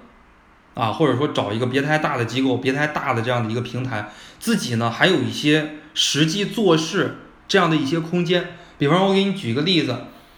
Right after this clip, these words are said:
啊，你如果是搞计算机的，你去什么联想呀、I B M呀、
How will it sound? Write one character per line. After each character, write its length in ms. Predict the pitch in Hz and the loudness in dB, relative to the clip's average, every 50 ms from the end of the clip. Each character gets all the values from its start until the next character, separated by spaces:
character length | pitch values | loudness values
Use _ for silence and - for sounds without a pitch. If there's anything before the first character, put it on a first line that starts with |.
| - - - | -20 -12 -2
啊， 220 | - 143 139 135 | 0 2 4 4
你 100 | 131 131 | 2 2
如 160 | 131 147 180 185 | 2 2 2 4
果 160 | 170 131 120 | 4 2 2
是 480 | 123 131 143 143 135 131 131 - - - - - - - _ - - | 0 -2 0 0 0 0 -2 -4 -8 -14 -20 -20 -20 -20 _ -8 -2
搞 140 | - 123 120 | -2 0 0
计 100 | 127 156 | 2 2
算 160 | 156 170 147 | 2 2 2
机 180 | 160 156 180 175 | 2 2 2 4
的， 200 | 156 123 117 120 | 4 2 2 0
你 80 | 123 120 | -4 -4
去 200 | - 170 165 160 | -2 -2 0 0
什 80 | 160 | 0
么 100 | 165 165 | 0 2
联 240 | 151 135 131 147 165 | 2 2 0 0 0
想 240 | 160 156 123 117 113 | 0 -2 -2 -2 0
呀、 220 | 123 131 131 135 | 0 0 2 2
I 140 | 143 151 160 | 2 2 2
B 140 | 156 170 160 | 2 2 2
M 280 | 143 127 135 151 165 | 2 2 0 0 2
呀、 240 | 160 151 151 147 147 | 2 2 2 2 0